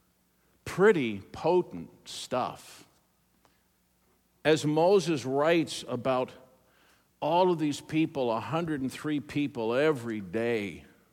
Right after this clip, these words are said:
somebody else is waking up in the morning and the person in the tent near them has, has died in the night. Or they're walking along, making it to their next place in their nomadic lifestyle, and somebody else just cannot take another step.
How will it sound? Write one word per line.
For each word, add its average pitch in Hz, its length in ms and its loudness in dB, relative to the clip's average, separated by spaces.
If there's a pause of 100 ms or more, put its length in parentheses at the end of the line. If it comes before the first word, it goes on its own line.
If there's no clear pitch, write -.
(560)
somebody 170 600 4
else 147 340 4
is 117 160 -6
waking 139 420 0
up 135 220 0
in 131 80 -2
the 120 80 0
morning 127 480 -2
and 110 140 -4
the 104 80 -4
person 135 480 -6
in 123 180 -6
the 113 80 -8
tent 127 380 -8
near 117 260 -4
them 104 220 -8
has, 95 260 -10 (320)
has 104 220 -6
died 110 460 -2
in 92 100 -6
the 92 100 -6
night. 82 460 -10 (1800)
Or 147 100 6
they're 156 140 8
walking 160 500 6
along, 151 560 2
making 147 320 0
it 147 140 -2
to 147 120 0
their 139 120 0
next 143 260 -6
place 147 380 -2
in 135 80 -4
their 127 80 -2
nomadic 127 560 0
lifestyle, 120 680 0
and 110 180 -6
somebody 127 440 -4
else 120 220 -4
just - 300 -10
cannot 120 420 -8
take 117 220 -6
another 107 280 -8
step. - 460 -12